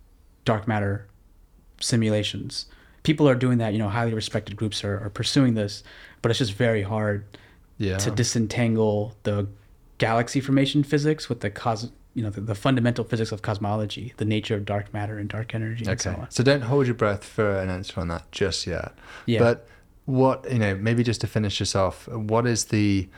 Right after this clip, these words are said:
Speaker 2: the next thing, if people who are following this story and are interested in early galaxy,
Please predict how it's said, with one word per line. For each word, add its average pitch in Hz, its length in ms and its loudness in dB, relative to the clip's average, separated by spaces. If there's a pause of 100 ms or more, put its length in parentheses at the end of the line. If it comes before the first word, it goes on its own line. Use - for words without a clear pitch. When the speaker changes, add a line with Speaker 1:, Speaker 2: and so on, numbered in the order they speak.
(260)
Speaker 2:
the 101 60 2
next 98 420 2
thing, 87 400 -2 (200)
if 113 140 -2
people 107 260 2
who 98 160 2
are 92 200 2
following 98 480 -2
this 90 160 -4
story 92 640 -2 (420)
and 95 140 -4
are 82 60 -2
interested 95 640 -2
in 87 280 -2
early 98 240 2
galaxy, 92 960 -2